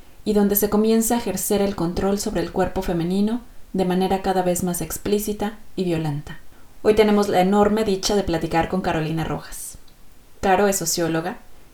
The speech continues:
y tiene una larga experiencia trabajando con niñas, niños, adolescentes y cuidadores. Es colaboradora de la Administración Pública Municipal y parte de la sociedad civil organizada.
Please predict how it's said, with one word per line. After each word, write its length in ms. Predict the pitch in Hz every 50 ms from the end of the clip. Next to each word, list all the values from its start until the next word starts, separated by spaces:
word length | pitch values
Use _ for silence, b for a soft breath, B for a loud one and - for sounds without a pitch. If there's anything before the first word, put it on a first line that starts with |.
| -
y 80 | - 214
tiene 220 | - 254 247 262
una 180 | 262 262 247 220
larga 300 | 226 226 226 226 233 240
experiencia 600 | 240 - - 190 190 196 202 196 196 - 220 214
trabajando 540 | - 190 180 180 180 - 185 180 180 185 180
con 180 | - 170 175 185
niñas, 540 | 196 202 202 208 208 214 226 247 - -
niños, 400 | 196 185 185 180 180 185 202 - 208
adolescentes 680 | 180 170 160 170 175 - 190 196 196 208 208 240 240 202
y 40 | -
cuidadores. 680 | - 170 170 165 160 151 156 - - - - - - - - - - - - - B B B B B B B B
Es 120 | B 220 214
colaboradora 800 | - 233 226 220 202 196 196 196 208 214 220 214 226 240 - -
de 140 | 233 208 202
la 60 | 190
Administración 680 | 185 190 185 185 180 - - 185 180 - - 220 220 226
Pública 360 | 226 202 196 196 190 - 190
Municipal 560 | 185 175 170 160 - - - - 165 190 254 - - - - b b b b b b b b b
y 100 | 247 247
parte 400 | - 247 247 247 247 - 262 269
de 280 | 262 247 240 214 - -
la 180 | - 196 196 196
sociedad 460 | 202 196 185 - 196 185 185 180 180
civil 320 | - - 196 185 180 175 180
organizada. 580 | 170 170 165 165 160 156 - 156 - 151 -